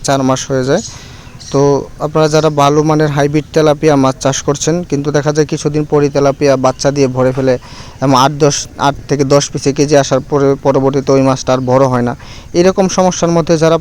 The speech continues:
পড়েছেন, তো তারা কিন্তু নিশ্চিন্তে আমাদের কাছ থেকে ভালো মানের পোনা সংগ্রহ করতে পারেন। তো আমরা এই মাছগুলোকে আঠাশ দিন পর্যন্ত শতভাগ হরমোন কোর্স কমপ্লিট করেছি। এখন এই মাছগুলো সরাসরি নার্সিং প্রক্রিয়া শেষ,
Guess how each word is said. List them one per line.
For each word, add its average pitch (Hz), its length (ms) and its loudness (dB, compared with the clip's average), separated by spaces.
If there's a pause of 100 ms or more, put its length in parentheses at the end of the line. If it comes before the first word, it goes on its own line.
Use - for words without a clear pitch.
পড়েছেন, 170 400 2
তো 208 80 -4 (100)
তারা 156 220 4
কিন্তু 156 200 0 (100)
নিশ্চিন্তে 165 360 -2
আমাদের 151 340 0
কাছ 135 160 -2 (100)
থেকে 147 180 -2 (560)
ভালো 131 220 6
মানের 143 200 4
পোনা 147 220 0
সংগ্রহ 143 360 0
করতে 131 280 -4
পারেন। 120 240 -2 (800)
তো - 120 -4
আমরা 165 320 4
এই 180 180 4
মাছগুলোকে 175 400 0
আঠাশ 165 240 4
দিন 160 240 0
পর্যন্ত 160 540 0 (260)
শতভাগ 156 500 0
হরমোন 156 360 0 (140)
কোর্স 156 280 -2
কমপ্লিট 156 300 0
করেছি। 156 400 0
এখন 165 260 0
এই 156 140 2
মাছগুলো 143 300 0
সরাসরি 160 480 0 (520)
নার্সিং 151 360 0
প্রক্রিয়া 170 380 2
শেষ, 202 200 0